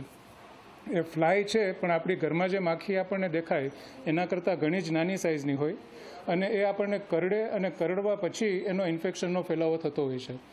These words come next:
આ માખી જે છે, એ ખાસ કરીને કાચા મકાનોમાં જે લોકો રહેતા હોય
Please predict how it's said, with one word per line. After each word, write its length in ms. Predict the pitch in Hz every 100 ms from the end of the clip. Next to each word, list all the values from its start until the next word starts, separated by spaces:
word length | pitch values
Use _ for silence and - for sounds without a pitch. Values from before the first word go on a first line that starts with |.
| - - - - -
આ 120 | 175
માખી 320 | 214 208 214 214
જે 160 | 220
છે, 140 | 214 226
એ 300 | 175 202 185
ખાસ 280 | 175 170
કરીને 300 | - 196 202
કાચા 340 | 202 156 - 208
મકાનોમાં 480 | 196 196 196 190 180
જે 140 | 185
લોકો 240 | 180 180
રહેતા 280 | 160 156 185
હોય 220 | 147 131